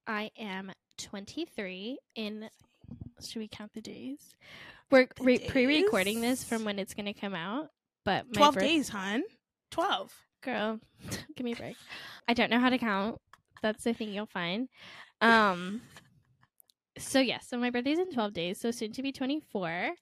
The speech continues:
Speaker 1: Very excited. I went to a lot of different colleges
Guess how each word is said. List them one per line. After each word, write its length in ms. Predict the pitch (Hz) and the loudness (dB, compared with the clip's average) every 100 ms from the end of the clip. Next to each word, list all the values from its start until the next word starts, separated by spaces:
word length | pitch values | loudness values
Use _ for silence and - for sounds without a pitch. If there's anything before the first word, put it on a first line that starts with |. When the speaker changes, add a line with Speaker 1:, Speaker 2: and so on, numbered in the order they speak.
| 294 | -10
Speaker 1:
Very 260 | 214 190 196 | -4 -4 -4
excited. 1120 | 196 - 214 214 220 - 277 262 262 294 349 - | -10 -10 -6 -6 -6 -8 -6 -4 -2 -2 -4 -2
I 300 | 214 202 202 | 0 2 0
went 500 | 202 208 - - - | -2 -6 -8 -10 -8
to 380 | - 285 277 254 | -4 0 2 2
a 60 | 269 | 0
lot 260 | 247 208 | 0 0
of 100 | 226 | 0
different 280 | 247 254 262 | -2 0 -2
colleges 480 | - 82 - 254 | -2 -8 -8 -10